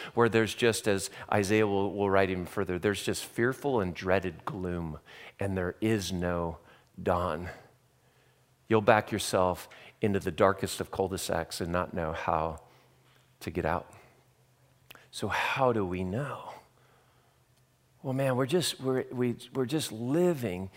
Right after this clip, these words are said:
in this such a highly subject-, subjective, relativistic,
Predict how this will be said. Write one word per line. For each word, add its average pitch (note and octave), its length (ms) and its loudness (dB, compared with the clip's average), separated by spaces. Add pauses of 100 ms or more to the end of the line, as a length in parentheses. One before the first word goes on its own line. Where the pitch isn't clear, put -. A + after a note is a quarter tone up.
(380)
in C3 200 4
this A2 160 0
such - 500 0
a B2+ 80 4
highly D3+ 720 2
subject-, - 880 -2
subjective, G2+ 880 0 (440)
relativistic, C#3+ 1400 6